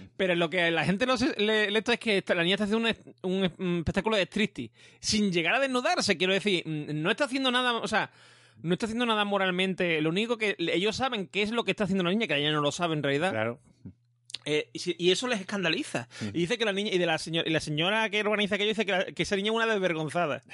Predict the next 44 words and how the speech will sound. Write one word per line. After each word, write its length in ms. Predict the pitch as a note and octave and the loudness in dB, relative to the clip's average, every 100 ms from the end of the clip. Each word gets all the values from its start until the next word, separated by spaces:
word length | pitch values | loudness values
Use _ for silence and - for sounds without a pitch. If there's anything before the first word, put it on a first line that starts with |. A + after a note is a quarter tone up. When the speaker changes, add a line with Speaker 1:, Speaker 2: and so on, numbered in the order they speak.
| - | -4
Speaker 2:
<laughs> 680 | C#3 C3 B2 A#2+ A#2+ - - | -2 -2 -6 -10 -14 -20 -2
Speaker 1:
¿Vale? 220 | D3+ G#3 | 0 2
Y, 260 | F3+ E3+ - | 0 0 0
y 100 | D#3+ | -4
fíjate 260 | C#3 G3+ C4+ | 0 0 0
lo 100 | A#3+ | 0
que 60 | |
está 120 | F3+ A3 | -2 -2
diciendo 220 | A#3+ A#3 | 0 0
de 60 | |
una 240 | F#3 B3+ B3 | 2 2 0
niña, 440 | B3+ C#4+ A#3+ A#3+ G4+ _ | 2 2 2 0 -4 _
¿vale? 260 | A3+ D3+ D#4+ - - - _ _ - | -2 -2 -2 -10 -20 -20 _ _ -4
Y 120 | E3+ | 0
a 60 | |
ella 120 | F#3 A#3+ | 2 2
no 60 | |
le 80 | B3+ | 2
importa, 420 | B3 G#3+ B3+ C4 | 0 -2 -2 -2
sin 160 | A3+ B3 | -2 -2
embargo, 320 | C4 C4+ C4+ | 0 0 0
que 80 | C4 | 0
las 120 | F#3+ | 2
niñas 320 | F#3 G#3 A3 G#3 | 2 2 0 -2
vayan 420 | F#3 F3 F#3 G3+ | -4 -2 0 0
allí 440 | G3+ A3+ B3+ C#4+ - | 0 0 -2 -2 -4
a 640 | E3+ D#3+ D#3 D3+ D3+ D3 D3 | -2 0 2 2 2 2 0
exhibirse 840 | C#3+ E3 F3+ B3+ B3 C4 B3+ B3+ | -2 -2 0 -2 -4 -4 -2 0
y 120 | A3 F3 | 0 0
a, 680 | D#3 D#3 D3+ D3 D3 D3 D3 D3 C#3 - | 0 0 2 2 2 0 -2 -4 -8 -6
y 160 | D#3+ | -6
que 140 | D#3 E3+ | -2 0
tengan 260 | F3 F#3 | 2 0
que 80 | F3 | -2
hacer 140 | G3 | -2
esfuerzos 400 | E3+ G3 F3+ F#3+ | -2 0 0 -2
por, 260 | - F3+ E3+ | -2 0 2
mm, 320 | E3+ E3 E3 D#3+ | 2 0 0 0
estar 180 | E3+ | 0
delgadas 440 | D#3 E3+ A#3+ B3+ A3+ | 0 2 0 0 2
y 40 | G#3 | 2
no 80 | |
sé 140 | F#3 E3 | 0 -4
qué. 140 | G#3 | -6